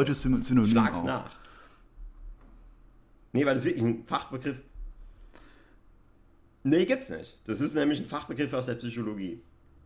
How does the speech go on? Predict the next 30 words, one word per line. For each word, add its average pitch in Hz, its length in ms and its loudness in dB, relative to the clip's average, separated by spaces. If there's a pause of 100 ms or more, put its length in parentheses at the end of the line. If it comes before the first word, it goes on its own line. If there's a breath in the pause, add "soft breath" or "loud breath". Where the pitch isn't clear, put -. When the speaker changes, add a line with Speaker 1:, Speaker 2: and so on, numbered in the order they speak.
(300)
Speaker 2:
Und 110 180 2
ich 113 120 -2
hab 135 80 -2
nämlich 139 200 0
ein 131 80 2
deutsches 123 300 0
Buch - 260 -4
gelesen, 139 520 -4 (180)
wo 110 80 -8
es 120 80 -6
darum 120 240 -2
geht, 113 320 -2
und 98 240 -8 (480)
da - 120 -4
haben 107 140 -2
sie 98 180 -4
auch 98 320 -2 (640)
Priming 85 480 -8
gesagt. - 320 -16 (680 loud breath)
Ähm, 104 560 0 (960 loud breath)
und 117 80 6
wenn 131 100 8
das 139 140 4
irgendjemand 220 400 6
anzweifelt, 135 920 2 (600)
dann, 113 460 4
äh, 107 640 2
soll 110 180 4
er 113 80 6
bitte 110 640 2